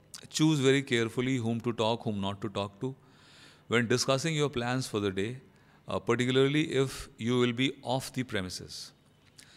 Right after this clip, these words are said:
So do not tell everyone that I'm going to leave my room for such and such time,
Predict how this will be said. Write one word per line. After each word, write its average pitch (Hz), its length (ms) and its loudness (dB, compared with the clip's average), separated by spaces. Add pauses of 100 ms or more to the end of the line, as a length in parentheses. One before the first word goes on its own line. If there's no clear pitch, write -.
(160)
So 143 120 -2
do 127 140 2
not 190 240 0
tell 175 220 0
everyone 143 480 0
that 120 140 -2
I'm 120 100 0
going 123 140 0
to 123 40 2
leave 120 240 0
my 123 140 2
room 117 320 0
for 110 240 0
such 110 260 -2
and 117 100 -2
such 117 220 -4
time, 113 400 -6